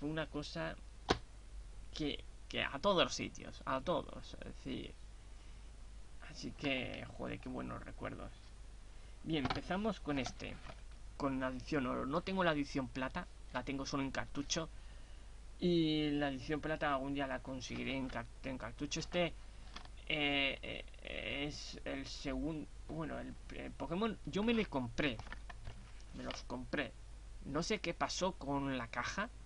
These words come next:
si se debió de perder o se debió de extraviar, porque yo empecé con la edición oro y no sé qué pasó. Ahí se quedó, es decir, el Pokémon plata no me le compré,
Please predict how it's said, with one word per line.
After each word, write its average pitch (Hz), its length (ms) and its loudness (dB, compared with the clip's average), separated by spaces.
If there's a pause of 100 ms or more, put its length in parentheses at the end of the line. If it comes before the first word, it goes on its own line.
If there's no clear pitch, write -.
(120)
si - 100 -8
se - 200 -10
debió 131 380 2
de 98 100 -4
perder 147 600 4
o 135 300 0
se 123 160 -4
debió 131 300 -2
de 131 80 -2
extraviar, 135 640 0 (480)
porque 139 200 4
yo 151 100 4
empecé 165 380 0
con 151 120 0
la 139 80 2
edición 131 340 0
oro 180 260 2 (920)
y 156 560 8
no 139 280 2
sé 139 160 -2
qué 131 160 -4
pasó. - 340 -6 (800)
Ahí 139 280 0
se 127 160 -6
quedó, 135 400 0 (160)
es 131 80 -4 (100)
decir, - 220 -4 (960)
el 127 160 2
Pokémon 175 420 4
plata 175 300 4
no 156 140 4
me 160 80 6
le 143 100 2
compré, 127 420 -2